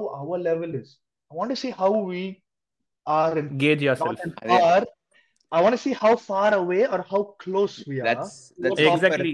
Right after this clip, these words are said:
Speaker 2: Uh,
Speaker 3: That's a
Speaker 2: uh,
Speaker 3: super
Speaker 2: I
Speaker 3: point, ஹேமந்த். ஏன்னா, அதே தான் நானும் வந்து சொல்லணும்னு நினைச்சிருந்தேன்.
Speaker 2: I could, I could
Speaker 3: அவசரப்படாதீங்க.
Speaker 2: hear you. ஏன்னா,
Speaker 3: லிவர்பூல் கேம்ல தெரிஞ்சிரும், நைன் கேம்ஸ் என்ன,
Speaker 1: Hmm.
Speaker 3: ஆர்சனல் என்னன்னு சொல்லிட்டு,
Speaker 1: Absolutely.
Speaker 3: because I see the,
Speaker 1: Yeah.
Speaker 3: I see the numbers,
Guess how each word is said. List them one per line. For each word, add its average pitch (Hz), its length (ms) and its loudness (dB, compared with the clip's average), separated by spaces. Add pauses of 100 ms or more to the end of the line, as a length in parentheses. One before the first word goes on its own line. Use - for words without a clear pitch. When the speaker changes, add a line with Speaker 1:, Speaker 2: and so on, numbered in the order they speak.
Speaker 2:
Uh, 131 160 -6 (100)
Speaker 3:
That's 143 140 -2
a 175 40 -2
Speaker 2:
uh, 165 40 -6
Speaker 3:
super 139 280 0
Speaker 2:
I - 20 -4
Speaker 3:
point, 160 300 -8
ஹேமந்த். 131 340 -12
ஏன்னா, 139 140 -12
அதே 131 260 -12
தான் 160 120 -12
நானும் 139 280 -12
வந்து 127 240 -16
சொல்லணும்னு 117 280 -18
நினைச்சிருந்தேன். 104 380 -18 (360)
Speaker 2:
I 139 280 -8
could, 190 180 -2
I 175 140 -4
could 202 40 -2
Speaker 3:
அவசரப்படாதீங்க. 190 120 -4
Speaker 2:
hear 190 160 -4
you. 185 140 -6
ஏன்னா, 151 240 -4 (160)
Speaker 3:
லிவர்பூல் 156 360 -6
கேம்ல 143 300 -6
தெரிஞ்சிரும், 139 480 -10 (140)
நைன் 123 240 -16
கேம்ஸ் 135 240 -12
என்ன, 147 200 -8
Speaker 1:
Hmm. 127 140 -6
Speaker 3:
ஆர்சனல் 127 360 -14
என்னன்னு 127 300 -14
சொல்லிட்டு, 160 420 -4
Speaker 1:
Absolutely. 202 240 2
Speaker 3:
because 143 140 -8
I 131 80 -8 (160)
see 160 120 -14
the, 147 160 -6 (220)
Speaker 1:
Yeah. 127 220 -4
Speaker 3:
I 131 140 -8
see - 120 -14
the 131 200 -10
numbers, 156 320 -6